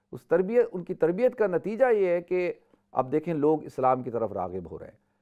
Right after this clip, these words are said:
अब जब मौके, अ, हज के मौके पर जब तशरीफ़ लाए हैं,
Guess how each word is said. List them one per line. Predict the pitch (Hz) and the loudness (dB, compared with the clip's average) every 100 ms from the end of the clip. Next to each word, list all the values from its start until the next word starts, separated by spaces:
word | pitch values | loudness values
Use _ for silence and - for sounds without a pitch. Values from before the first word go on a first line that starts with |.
| _ _ _ - | _ _ _ 2
अब | 214 208 | 2 4
जब | 214 220 - _ _ _ _ _ _ _ _ _ - | 2 2 0 _ _ _ _ _ _ _ _ _ -10
मौके, | 123 139 - 180 | -4 -2 0 -2
अ, | 147 151 139 135 | 2 2 4 2
हज | - - | 0 0
के | 151 | 0
मौके | 127 131 156 | 0 0 -2
पर | - 123 | -2 -2
जब | 120 120 | -2 -2
तशरीफ़ | 110 - 139 104 | -6 -6 -8 0
लाए | 110 143 | 2 2
हैं, | 127 87 | -2 -10